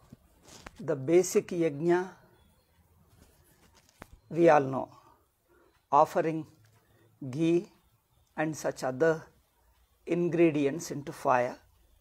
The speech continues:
There is a whole process. There is a devata offering and all that pro-,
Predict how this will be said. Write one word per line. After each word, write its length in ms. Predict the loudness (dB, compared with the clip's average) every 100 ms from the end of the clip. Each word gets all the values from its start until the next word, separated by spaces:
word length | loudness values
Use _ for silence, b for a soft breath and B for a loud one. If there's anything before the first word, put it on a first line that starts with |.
| -4
There 140 | -4
is 120 | -2
a 60 | -4
whole 280 | 0 -2 -2
process. 680 | -6 -6 -6 -8 -8 -12 -16 _ b b b -4
There 140 | 0
is 120 | 2
a 80 | 0
devata 840 | 2 2 2 0 0 2 2 0 -2
offering 600 | 2 0 0 -6 -4 -6 -6
and 180 | -4
all 180 | -2 -2
that 240 | -4 -8 -8
pro-, 160 | -10